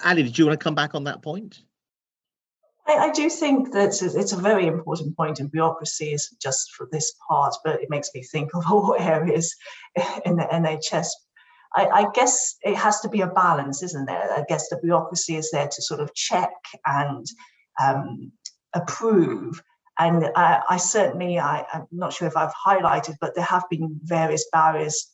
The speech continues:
Speaker 2: along the way of me trying to, uh, work with pharmacy colleagues and get to the medicines optimization group.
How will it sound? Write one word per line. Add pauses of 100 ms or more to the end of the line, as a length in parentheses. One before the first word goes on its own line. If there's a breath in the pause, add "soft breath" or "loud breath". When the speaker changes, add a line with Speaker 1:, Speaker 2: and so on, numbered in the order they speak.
Speaker 2:
along
the
way
of
me
trying (140)
to, (460 loud breath)
uh,
work
with
pharmacy
colleagues
and
get
to
the
medicines
optimization
group.